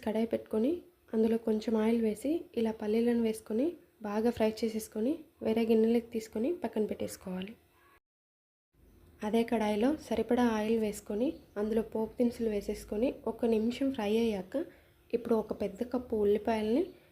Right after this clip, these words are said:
ఈ విధంగా ముక్కలుగా చేసుకొని వేసుకోవాలి. అంతా ఒకసారి కలుపుకొని లైట్గా ఉల్లిపాయలు ఫ్రై అయ్యాక ఇప్పుడు అందులో పావు టీ స్పూన్ పసుపు, ఒక రెండు ఎండుమిరపకాయలను కూడా ఈ విధంగా తుంచి వేసుకోవాలి.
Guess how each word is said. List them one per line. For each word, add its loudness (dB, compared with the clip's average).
ఈ 0
విధంగా 0
ముక్కలుగా -4
చేసుకొని -4
వేసుకోవాలి. -4
అంతా 0
ఒకసారి 0
కలుపుకొని 0
లైట్గా 4
ఉల్లిపాయలు 2
ఫ్రై 0
అయ్యాక 0
ఇప్పుడు 0
అందులో 2
పావు -2
టీ 4
స్పూన్ 2
పసుపు, -2
ఒక -6
రెండు 4
ఎండుమిరపకాయలను 0
కూడా 0
ఈ 2
విధంగా 0
తుంచి -2
వేసుకోవాలి. 0